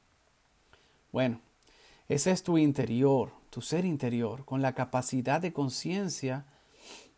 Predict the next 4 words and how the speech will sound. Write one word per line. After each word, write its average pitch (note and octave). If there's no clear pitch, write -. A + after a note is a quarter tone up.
observando D3+
tus C#3
pensamientos A#2+
internos. A2